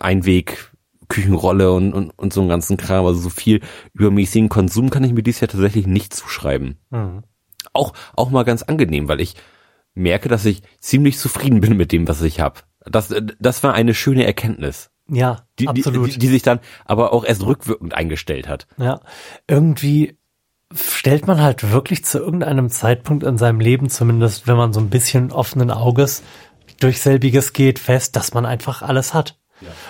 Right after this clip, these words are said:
Speaker 2: Oder zumindest, dass alles, was man nicht hat, Investitionen eines größeren Maßstabs erfordern.
Speaker 1: Ja.
Speaker 2: Denn ich hab dann natürlich auch überlegt, könnte ich hier noch irgendwas fürs Studio kaufen?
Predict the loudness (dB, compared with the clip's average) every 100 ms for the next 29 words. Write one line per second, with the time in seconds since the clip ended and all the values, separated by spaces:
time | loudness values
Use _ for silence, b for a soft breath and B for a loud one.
0 | B 2 4 4 2 -4 b b _ 0
1 | 2 4 4 4 4 2 -6 b b -4
2 | -2 0 -2 -6 -10 _ -2 0 0 0
3 | -2 0 -2 -2 -4 0 0 0 -4 -4
4 | -14 -16 -16 -12 -2 2 2 0 -4 0
5 | 4 4 2 -2 -6 -14 -18 -20 _ -2
6 | 0 2 0 2 4 4 2 2 2 0
7 | 0 -2 0 -4 0 0 2 0 -2 -8
8 | _ -20 -20 B B B B B -2 0
9 | 2 2 0 2 0 2 0 -2 0 0
10 | 2 2 0 2 0 2 -2 -2 -4 -2
11 | -2 0 0 2 2 2 0 0 -2 -4